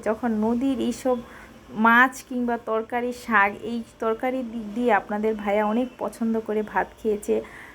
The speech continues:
আর তার বাসায় গেলে সব সময় আপনাদের ভাইয়াকে সে এত বেশি সম্মান করে, এত বেশি ভালোবাসে। তার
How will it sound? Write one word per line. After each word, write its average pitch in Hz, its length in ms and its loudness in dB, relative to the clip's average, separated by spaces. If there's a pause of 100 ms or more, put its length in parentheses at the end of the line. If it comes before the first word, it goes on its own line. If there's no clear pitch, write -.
আর 247 200 6
তার 320 220 6
বাসায় 359 320 0
গেলে 339 200 -2
সব 302 240 -4
সময় 311 260 -8
আপনাদের 240 440 0
ভাইয়াকে 220 500 0
সে 240 160 -4
এত 190 220 -2
বেশি 247 300 -4
সম্মান 277 480 -2
করে, 269 240 0
এত 196 200 -2
বেশি 226 280 -4
ভালোবাসে। 214 680 -4 (360)
তার 233 220 6